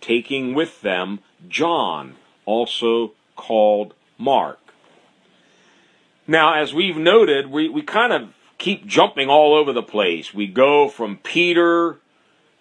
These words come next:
to Saul, back to Peter, to Barnabas and Saul, back to Peter, and now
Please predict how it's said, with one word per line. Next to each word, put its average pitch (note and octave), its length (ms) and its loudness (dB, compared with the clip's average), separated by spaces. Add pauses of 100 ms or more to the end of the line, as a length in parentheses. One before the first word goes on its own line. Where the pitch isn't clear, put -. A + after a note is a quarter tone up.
to A#2 760 0 (400)
Saul, E3 1040 2 (560)
back C3 320 -2
to - 80 -20
Peter, E3+ 840 0 (720)
to A#2 300 -2
Barnabas D3 680 0
and A#2+ 140 -10
Saul, E3 760 2
back C3 300 -4
to A2+ 80 -10
Peter, E3+ 680 -2 (400)
and A#2+ 200 -4
now E3 680 0